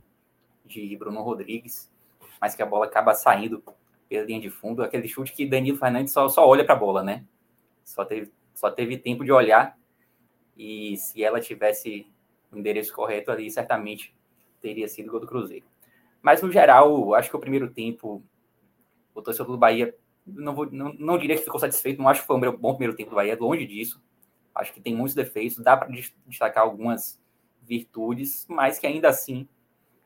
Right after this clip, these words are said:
havia, né, essa, essa frustração dos gols perdidos por Raí, não diria nem que foi, hum,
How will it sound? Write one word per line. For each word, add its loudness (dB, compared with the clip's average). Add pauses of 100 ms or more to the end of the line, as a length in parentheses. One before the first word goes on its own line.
havia, 4
né, -4 (560)
essa, 2
essa -4
frustração -2 (680)
dos -10
gols -8 (100)
perdidos -8 (680)
por -8
Raí, -6
não -6
diria -8
nem -6
que -12
foi, -14 (920)
hum, -16